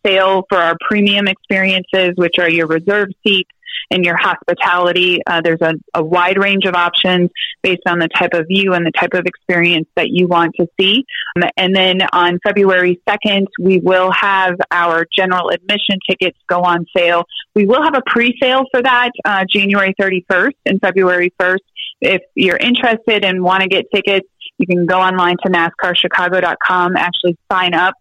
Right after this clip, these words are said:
to receive notice about that pre-sale. Um, so definitely do that. Otherwise, um, they will go on sale to the general public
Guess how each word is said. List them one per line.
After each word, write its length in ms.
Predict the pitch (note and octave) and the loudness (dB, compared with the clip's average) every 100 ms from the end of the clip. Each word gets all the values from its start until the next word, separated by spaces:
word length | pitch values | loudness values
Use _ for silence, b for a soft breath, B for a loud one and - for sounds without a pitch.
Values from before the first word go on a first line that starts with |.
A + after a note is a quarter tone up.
| - | 0
to 280 | G3 F#3 E3+ B B - | 2 2 2 B B -2
receive 760 | F#3 - - G3+ G3+ G3 G3+ | -2 -2 -2 0 2 0 -2
notice 460 | F3+ F#3 F#3 F#3+ G#3+ | -2 2 2 2 0
about 320 | - F3+ E3 F#3+ | -2 0 -2 0
that 160 | B3 B3 | -2 0
pre-sale. 640 | C#4 C4+ - C4+ C#4 C#4+ - B B | 0 0 2 2 2 -2 -6 B B
Um, 240 | F3+ F3 F3 F#3+ | -2 -2 -2 -2
so 60 | |
definitely 460 | F#3 G3 G3+ F#3+ F#3+ | 0 0 2 0 0
do 140 | G3 | 0
that. 200 | F#3+ F#3 | 2 2
Otherwise, 460 | F3+ F3+ F3 F3 E3 - F3+ | 0 0 2 2 0 -2 0
um, 180 | F3 E3 | 0 0
they 120 | F3+ | 0
will 200 | E3+ F#3+ | 2 2
go 120 | F#3 | 2
on 220 | F3+ F3 F3 | 2 0 0
sale 180 | F#3 F3 - F#3+ | 0 0 0 -2
to 60 | |
the 100 | F3 | 0
general 340 | E3 F3 F3 E3+ - | 0 0 0 -2 -2
public 380 | F3 F3 E3 | 0 0 -2